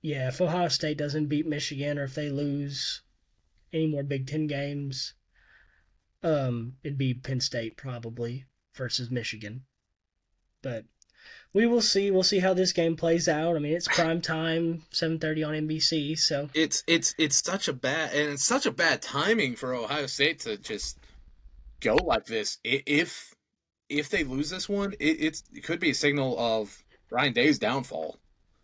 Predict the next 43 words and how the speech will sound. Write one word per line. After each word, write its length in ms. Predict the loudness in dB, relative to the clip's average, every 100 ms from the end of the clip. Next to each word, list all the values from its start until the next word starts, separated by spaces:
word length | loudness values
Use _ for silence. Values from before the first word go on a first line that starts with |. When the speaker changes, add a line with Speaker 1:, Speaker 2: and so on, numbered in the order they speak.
| _ _ _ _ _ _
Speaker 2:
of 120 | -6
the 60 | 2
start 360 | 4 6 4 4
of 140 | 2
it, 100 | -4
at 160 | -4 -4
least, 640 | -2 2 2 2 0 0 -8 -20 _ _ _ _ -6
'cause 140 | 0
they 100 | 2
can 100 | 2
Speaker 1:
Right. 60 | 0
Speaker 2:
only 120 | -2
put 160 | 0 0
up 120 | 0
with 100 | -4
so 160 | -2 0
much 440 | 0 0 0 -2
at 160 | -2 -2
this 160 | -2
point, 300 | 0 2 2 2
and 300 | 0 0 -6 _ _ _ _ _ _ _ -12
that's 140 | -6
just 200 | -6 -2
bad 240 | 0 0 0
timing 340 | -4 -4 -6
'cause 180 | -6 -2
you're 100 | 0
fixing 220 | 0 0
to 60 | 2
have 140 | 0
U 180 | 4 4
S 120 | 4
C 120 | 4 4
and 120 | 2
U 80 | 2
C 160 | 2
L 160 | 2 4
A 200 | 2 4
enter 380 | 2 0 -4 -10 -20 -20 _ _ _ _
in 320 | 2 2 0
the 80 | -2
next 300 | -2 -2 -6
year, 440 | -2 2 2 2